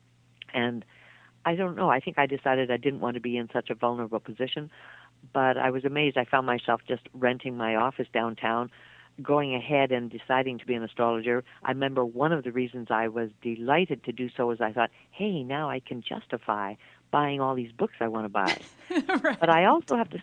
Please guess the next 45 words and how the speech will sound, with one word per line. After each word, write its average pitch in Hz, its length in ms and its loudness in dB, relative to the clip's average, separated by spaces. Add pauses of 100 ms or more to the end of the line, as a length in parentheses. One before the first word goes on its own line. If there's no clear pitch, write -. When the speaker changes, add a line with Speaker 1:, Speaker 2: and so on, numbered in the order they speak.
Speaker 1:
say 160 180 2
that 143 160 0
I 143 320 4
was 147 200 2
afraid 233 480 2
to 151 60 2
be 127 120 2
an 117 100 0
astrologer 113 520 -2
because 135 280 -4
I 143 80 0
thought, 139 220 2 (400)
Oh, 180 300 4
people 175 300 0
will 143 140 -2 (100)
completely 160 480 -4
dismiss 127 500 -4
you. 85 220 -2 (420)
They'll 143 240 0
see 180 60 2
you 160 240 4
as, 131 120 2 (120)
I 135 140 2
don't 139 140 0
know, 113 300 0
somebody 127 260 0
living 123 260 -2
in 117 60 -4
a 117 80 -4
trailer 117 300 0
park 113 280 -2
with 113 80 -8
their 107 120 -4
hair 117 180 -2
in 104 140 -6
curlers 110 360 -4
and 101 360 -6
chipped, - 260 -6 (460)
mm, 104 280 -12 (760)
uh, 117 360 -4
nail 127 240 0
polish. 104 360 -2 (520)
That's 131 160 2
a 113 40 -4
bad, 107 340 0